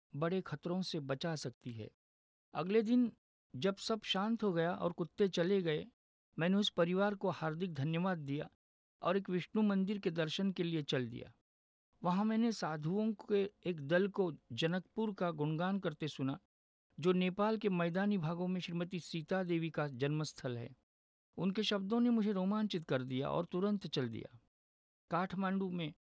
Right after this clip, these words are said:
मुझे जनकपुरी जाति एक जर्जर बस में स्थान मिल गया। घंटों बीत गए। बस हिमालय के पर्वतों से उतरकर मैदानी भागों के पार करते हुए एक घने जंगल में पहुंची,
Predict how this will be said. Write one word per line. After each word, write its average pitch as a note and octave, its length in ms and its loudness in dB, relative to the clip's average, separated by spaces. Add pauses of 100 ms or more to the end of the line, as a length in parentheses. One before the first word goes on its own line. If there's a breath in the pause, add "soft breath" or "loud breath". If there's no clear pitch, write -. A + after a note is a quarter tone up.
(180)
मुझे D#3 180 0
जनकपुरी F3 600 0
जाति D#3+ 480 -2 (320)
एक D#3+ 160 -2
जर्जर D#3+ 440 2
बस D#3+ 320 0
में F3 80 -2
स्थान D#3+ 360 -4
मिल F3 220 2
गया। C3+ 240 -4 (500)
घंटों F3+ 400 2
बीत G3 160 0
गए। F3+ 380 -2 (400)
बस F#3 320 2
हिमालय F#3 380 0
के G#3 100 -2
पर्वतों F#3 460 -2
से G3 140 -2
उतरकर F#3 460 -2
मैदानी E3+ 480 0
भागों D#3+ 380 -2
के E3 140 -2
पार D#3+ 380 -4
करते D#3+ 300 -6
हुए D3 240 -2 (440)
एक F3 160 -2
घने E3+ 320 4
जंगल E3+ 360 0
में C3 160 0
पहुंची, A2+ 400 -6